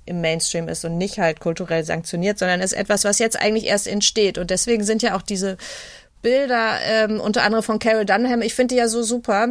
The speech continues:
Der hatte einfach so diese, die Hintern der Männer sind, äh, also sind, sind schon so schön rund und dann die,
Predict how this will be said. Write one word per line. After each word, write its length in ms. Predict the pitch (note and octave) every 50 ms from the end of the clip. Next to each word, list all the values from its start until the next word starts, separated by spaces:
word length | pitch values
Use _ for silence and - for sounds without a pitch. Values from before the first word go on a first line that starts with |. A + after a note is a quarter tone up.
| A#3+ -
Der 100 | A3+ A3
hatte 240 | A3+ B3+ A#3+ B3+ A3+ F#3+ -
einfach 280 | - A3+ A3+ A#3+ A3 -
so 160 | - A3+ G#3+
diese, 360 | G3 G#3+ G#3+ G3+ G#3 G#3 G3+ G3 - - _ _ _ _ _ _ _ _ _ _ _ _ _ _ - - - _ _ _ _ - - _ _ _ _ -
die 100 | A3 G#3
Hintern 420 | A#3 B3+ D#4 F4+ F4 E4 C4 B3
der 120 | A#3+ A#3 A3
Männer 380 | A3 G#3+ A3 A3+ A#3 A3+ A3+
sind, 400 | G#3 G#3+ G#3 G#3 G#3 G#3 - -
äh, 240 | - - - - - - _ _ _ _ -
also 360 | - F#3+ G#3+ G#3 G3 G3 E3+ - -
sind, 320 | - G3+ G3+ G#3+ G3 G3+ -
sind 220 | - G#3 G3 -
schon 240 | - A3+ G#3 F#3+ F#3+
so 100 | G3 G3
schön 340 | G3 - - A3 G3+ G3 G3
rund 760 | F3+ - - - - G#3+ C4+ D4+ D4 D4 D4 D4 C#4+ C#4 -
und 240 | - F#3+ F#3+ F#3 -
dann 160 | F#3+ F3+ F3+
die, 220 | F3 F3+ F3+ -